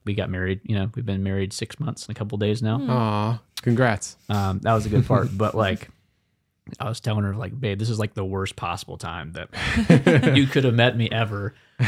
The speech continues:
Speaker 1: Uh, but, um, yeah, no, God used that, and, like, the fire of it allowed me to,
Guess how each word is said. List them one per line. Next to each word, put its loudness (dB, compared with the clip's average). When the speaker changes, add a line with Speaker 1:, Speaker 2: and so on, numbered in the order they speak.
Speaker 1:
Uh, 6
but, 2
um, 0
yeah, 4
no, 2
God 2
used 0
that, 2
and, -4
like, -2
the -6
fire 2
of 0
it -4
allowed -4
me -4
to, -4